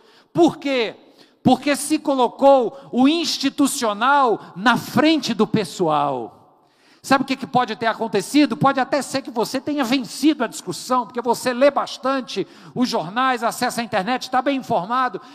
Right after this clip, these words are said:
Aí você teve não uma felicidade de quem se tornou o dono da verdade. Você teve talvez um espasmo de bons-, de bem-estar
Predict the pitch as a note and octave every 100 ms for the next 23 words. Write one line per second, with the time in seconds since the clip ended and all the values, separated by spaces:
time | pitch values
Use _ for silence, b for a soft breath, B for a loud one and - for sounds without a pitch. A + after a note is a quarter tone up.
0 | B - D#4 D#4+ - G#3+ C#4 D4 A3 C4
1 | F#4+ F#4+ D#4+ - C4 C4 - A#3 E3+ G#3
2 | A3+ G3+ F#3 E3 - A3 A#3 G3+ D#3 -
3 | - G3+ - G#3 E3+ G#3+ G#3+ D#3 A3 G3+
4 | G3 F3+ E3 F#3+ F3+ B B B B -
5 | D4+ - - D4+ D#4 - G#3+ A#3+ C#4+ C#4
6 | C#4+ - - - - C#4+ E4 D4+ B3 C#4+
7 | C#4 D4 D#4 C#4+ - - E3 B3+ F#3 -
8 | E4+ E4 - - - C4+ C4 G3 -